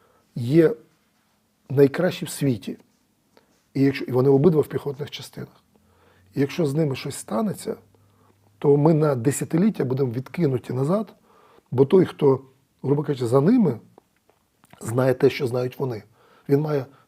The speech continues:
навчитися, пописати, повиступати на конференціях, видати книжки і, і стати як,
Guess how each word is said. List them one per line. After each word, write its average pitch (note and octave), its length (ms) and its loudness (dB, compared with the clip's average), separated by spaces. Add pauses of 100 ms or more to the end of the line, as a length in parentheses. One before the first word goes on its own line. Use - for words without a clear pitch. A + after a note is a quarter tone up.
навчитися, F3 880 0 (280)
пописати, E3+ 720 -2
повиступати C3+ 580 -8
на C3 60 -12
конференціях, E3 720 -4 (260)
видати C3 360 2
книжки F3+ 440 -2
і, D#3 320 -2
і - 60 0
стати E3+ 360 0
як, D#3 220 0